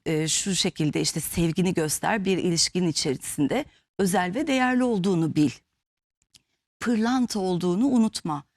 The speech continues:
Ben hiç pırlanta gibi olan bir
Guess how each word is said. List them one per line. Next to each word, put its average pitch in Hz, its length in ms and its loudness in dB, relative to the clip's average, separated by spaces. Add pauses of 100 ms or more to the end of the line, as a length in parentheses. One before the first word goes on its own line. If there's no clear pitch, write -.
(220)
Ben 226 220 0
hiç - 420 -2 (400)
pırlanta 247 600 2
gibi 190 240 0
olan 190 460 0 (340)
bir 190 180 4